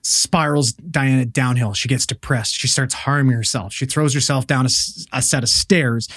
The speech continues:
and she's absolutely miserable. Cue a couple of years later, Diana starts having affairs of her own because she's extremely miserable. Tabloids get their hands on these type of things, and it starts leaking. Like Braden was saying, this is the news.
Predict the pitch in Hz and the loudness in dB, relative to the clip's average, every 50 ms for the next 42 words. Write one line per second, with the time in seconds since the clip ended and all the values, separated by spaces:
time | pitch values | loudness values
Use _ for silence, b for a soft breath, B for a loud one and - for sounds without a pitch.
0 | B B B B 156 - - 165 120 - - _ - 175 170 165 143 - - 165 | B B B B 0 4 4 2 2 0 -6 _ -4 -2 -2 0 0 0 2 2
1 | 165 160 160 160 156 143 135 147 147 127 120 117 - _ - _ _ _ _ _ | 2 2 2 0 2 2 2 2 2 0 -2 -4 -8 _ -20 _ _ _ _ _
2 | _ _ _ _ _ _ _ _ _ _ _ _ _ _ _ _ _ _ _ _ | _ _ _ _ _ _ _ _ _ _ _ _ _ _ _ _ _ _ _ _
3 | _ _ _ _ _ _ _ _ _ _ _ _ - - 165 165 156 151 139 131 | _ _ _ _ _ _ _ _ _ _ _ _ -2 2 2 4 4 4 2 2
4 | 131 - 143 135 - 135 127 143 131 131 123 113 - - 143 190 208 196 190 196 | 0 -2 -4 -2 -2 -2 0 0 2 2 0 0 -2 0 2 2 2 2 0 -4
5 | 202 _ _ - - 139 139 143 147 147 143 139 - - 131 127 - 135 131 131 | -6 _ _ -2 0 0 2 2 2 0 0 0 -2 -2 -2 -2 0 0 2 2
6 | 131 127 123 - - 131 127 135 120 123 120 117 120 120 127 123 113 101 92 117 | 0 0 -2 -2 0 0 2 2 2 0 0 0 0 2 2 2 0 -2 -4 -8
7 | 107 110 - - 113 101 104 - - - 117 110 110 110 113 117 113 - - - | -6 -6 -6 -6 -6 -6 -4 -4 -4 -4 -4 -6 -4 -4 -4 -4 -4 -4 -6 -10
8 | _ - - _ _ _ _ _ _ _ _ _ _ _ _ _ _ _ _ - | _ -20 -20 _ _ _ _ _ _ _ _ _ _ _ _ _ _ _ _ 2
9 | - 165 170 175 160 180 180 175 151 - 175 147 - 151 131 131 156 156 147 131 | 2 2 2 2 4 4 4 4 4 2 2 0 2 4 4 4 6 6 4 4
10 | 143 139 139 131 - 139 135 135 131 - 135 135 131 139 131 127 - - 143 135 | 4 4 4 4 4 2 0 0 2 2 2 2 2 2 0 0 0 0 -2 -2
11 | 127 - - 117 135 143 131 - 107 101 110 B B B B B 127 131 127 - | -2 -4 -4 -2 -2 -2 -2 -4 -8 -12 -12 B B B B B -6 -4 -2 0
12 | 135 139 139 139 135 135 - 156 131 113 104 b b b b b b - 123 175 | 0 0 2 2 2 2 0 0 -2 -4 -6 b b b b b b -2 2 2
13 | 190 180 - - - 180 165 135 135 151 151 160 156 135 | 2 2 0 0 0 0 0 0 2 2 4 4 4 2